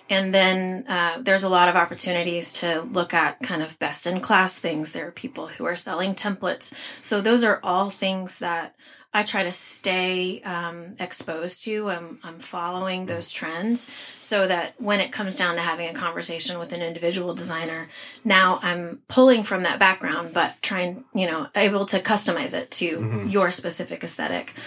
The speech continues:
Speaker 1: Um, and a lot of that inspiration honestly comes from photos of my clients' work.
Speaker 2: Mm-hmm,
Speaker 1: So
Speaker 2: mm-hmm.
Speaker 1: when I'm looking at, um, you know, the photos of, of your work in someone's home, those can all inspire those design choices too.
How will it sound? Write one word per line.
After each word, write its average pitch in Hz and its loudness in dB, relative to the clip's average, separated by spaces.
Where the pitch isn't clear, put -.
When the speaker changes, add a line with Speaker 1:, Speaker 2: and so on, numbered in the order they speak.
Speaker 1:
Um, 160 -2
and 196 0
a 196 6
lot 226 8
of 277 6
that 180 6
inspiration 175 0
honestly 180 0
comes 175 -2
from 180 -8
photos 180 -2
of 175 -4
my 247 6
clients' - -4
work. 113 -4
Speaker 2:
Mm-hmm, 110 -2
Speaker 1:
So 151 2
Speaker 2:
mm-hmm. 107 -6
Speaker 1:
when 190 -2
I'm 185 0
looking 180 0
at, 165 2
um, 170 0
you 170 -2
know, 160 -4
the 170 -6
photos 175 0
of, 180 -4
of 185 -4
your 180 -4
work 185 -8
in 185 -2
someone's 185 -2
home, 180 -2
those 196 2
can 180 -2
all 170 0
inspire 170 -4
those 170 -2
design 170 -6
choices 165 -2
too. - -4